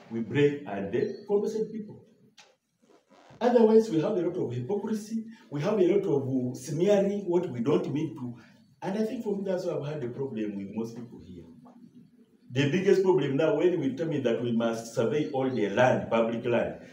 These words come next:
there is a lot of fight. Mayors this, mayors that. But if you go and investigate the things we are talking about, actually, they are amongst the things the president is talking about.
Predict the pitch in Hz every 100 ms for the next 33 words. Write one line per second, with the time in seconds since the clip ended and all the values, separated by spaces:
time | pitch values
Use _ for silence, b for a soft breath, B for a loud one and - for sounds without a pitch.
0 | - 127 120 120 117 113 104 - 107 -
1 | - - _ _ - - - - - -
2 | 151 185 143 - - 101 - - 202 -
3 | 98 123 - - B B 147 180 - 403
4 | 330 226 269 226 180 175 175 - 214 160
5 | 156 170 127 123 151 151 117 104 101 110
6 | - - b b _ - 196 131 120 123
7 | 143 147 113 104 117 - - 113 98 -
8 | - - 95 - 107